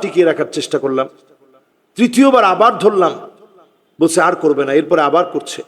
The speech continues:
তো এই যে আমার যে কষ্টের জায়গাটা, তো করণীয় কি? আমি কি সংসার করতে পারবো কি না? আসলে এই ক্ষেত্রে স্বামী স্ত্রী উভয়ে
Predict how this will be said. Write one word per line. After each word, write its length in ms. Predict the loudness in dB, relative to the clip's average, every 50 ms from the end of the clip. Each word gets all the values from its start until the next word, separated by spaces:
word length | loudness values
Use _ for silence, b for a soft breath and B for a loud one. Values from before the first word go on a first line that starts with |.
| _ _ _ _ _ _ _ _ _ _ _ _ _ _ _ _ _ _ _ _ _ _ _ _ _ _ _ _ _ _ _ _ _ _ _ _ _ _ _ _ _ _ _ _ _ _ _ _ _ _ _ _ _ -8
তো 80 | 0
এই 120 | 0 2 2
যে 160 | 4 2 2
আমার 240 | 2 2 -2 -2 -2
যে 100 | -4 -8 -6
কষ্টের 320 | -6 -8 -8 -6 -6 -6
জায়গাটা, 440 | -4 -4 -4 -4 -4 -6 -8 -8 -10 -12 -12 _ _ _ _ _ _ _ _ _ _ _ _ _ _ _ _ _ _ _ _ _ _ _ _ _ _ _ _ _ _ _ _
তো 80 | -10 -6
করণীয় 440 | -2 0 2 2 2 0 0 -4 -6
কি? 200 | -6 -10 -16 -16 -18 -20 _ _ _ _ _ _ _ _ _ _ -8
আমি 140 | -4 -4 -2
কি 100 | -2 -2
সংসার 380 | -4 -2 -4 -4 -4 -2 -4 -2
করতে 220 | -2 -2 -2 -2
পারবো 320 | -2 -2 -2 -2 -2 -6 -8
কি 180 | -8 -10 -12
না? 120 | -12 -14 -20 _ _ _ _ _ _ _ _ _ _ _ _ _ _ _ _ _ _ _ _ _ _ _ _ _ _ _ _ _ _ _ _ _ _ _ _ _ _ _ _ -8
আসলে 320 | -6 -2 0 2 4 4 2
এই 340 | 2 0 2 2 2 2 0
ক্ষেত্রে 600 | 0 -2 -2 -2 -2 0 0 0 0 0 -4 -10 -18 -20 -20 _ _ _ _ _ _ _ _ _ _ _
স্বামী 400 | -12 -4 -4 -4 -2 -2 -4 -4
স্ত্রী 340 | -4 -8 -10 -6 -4 -2 -2 -2
উভয়ে 460 | 0 2 0 2 4 2 2 2 0